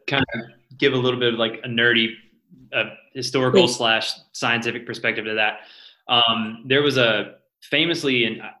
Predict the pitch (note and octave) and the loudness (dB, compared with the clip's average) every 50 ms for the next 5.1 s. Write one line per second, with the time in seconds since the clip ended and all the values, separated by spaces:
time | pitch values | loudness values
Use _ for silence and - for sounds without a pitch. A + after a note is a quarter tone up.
0 | _ - - A2 A2+ A#2 A#2+ A#2 A#2+ A2+ A2 G#2+ G#2 A#2 B2 B2 A#2+ A#2 A2+ A2 | _ -12 -8 -6 -4 -4 -6 -4 -4 -2 -2 0 0 -2 -4 -4 -4 -4 -4 -4
1 | A2 G#2+ G2 G2 F#2 F#2+ G#2 G#2+ G#2 G2+ G2+ G2+ - _ _ _ _ _ - B2 | -6 -8 -10 -10 -10 -6 -4 -4 -2 -4 -6 -8 -14 _ _ _ _ _ -6 -4
2 | A#2+ B2+ B2+ B2+ B2+ B2 A#2 A#2 B2 B2 B2+ B2+ B2+ B2 A#2+ A#2 A2+ A2+ A2 G#2+ | 0 0 0 0 0 0 0 2 2 2 2 2 0 0 0 0 0 0 -2 -2
3 | G#2 G2+ G#2+ A#2 B2 B2 A#2+ A#2 A#2 A#2+ A#2+ - A2+ A#2 A2+ A2 G#2+ A2 G#2+ G#2 | -2 -6 -4 -4 -4 -4 -2 -2 -4 -2 -2 0 0 2 2 0 -2 -4 -2 -2
4 | G#2 G#2 G#2 G#2 G#2 - _ - A#2+ A2 G#2+ G#2+ G#2 G2+ G2+ G2+ G2+ G2+ G#2 G2+ | -2 -4 -6 -8 -10 -14 _ -8 -4 -4 -2 -2 -2 -4 -6 -8 -8 -4 -2 -2
5 | G2+ | -4